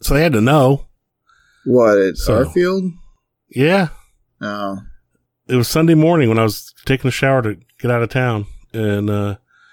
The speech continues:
Speaker 1: I'm sitting there going, I was literally just about to get out of the shower and open the door and yell at somebody or,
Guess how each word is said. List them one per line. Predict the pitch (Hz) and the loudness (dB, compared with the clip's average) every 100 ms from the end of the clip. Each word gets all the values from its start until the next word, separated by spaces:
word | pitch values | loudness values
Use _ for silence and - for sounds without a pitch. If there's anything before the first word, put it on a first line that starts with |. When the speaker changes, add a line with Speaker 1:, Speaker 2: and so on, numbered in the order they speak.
| _ _ _ _ - | _ _ _ _ -6
Speaker 1:
I'm | |
sitting | 120 139 120 | -2 0 0
there | |
going, | 110 | 0
I | 101 | 0
was | 107 104 120 - 180 | -2 -2 -6 -2 2
literally | 190 151 117 | 4 4 2
just | 131 - | 0 0
about | 143 131 | 0 0
to | - | 0
get | 139 | 0
out | |
of | 127 | 2
the | |
shower | 117 - 131 123 107 104 - _ _ _ _ | 0 2 2 4 2 0 -6 _ _ _ _
and | 107 104 - - | -4 -4 -4 0
open | 139 123 | 2 4
the | 117 | 4
door | 123 127 117 | 4 4 4
and | 101 98 92 _ - 101 - | 2 -2 -12 _ -20 -18 -4
yell | 107 123 | 0 0
at | 107 | 0
somebody | 131 127 107 95 95 | 0 2 2 0 -2
or, | 95 | -6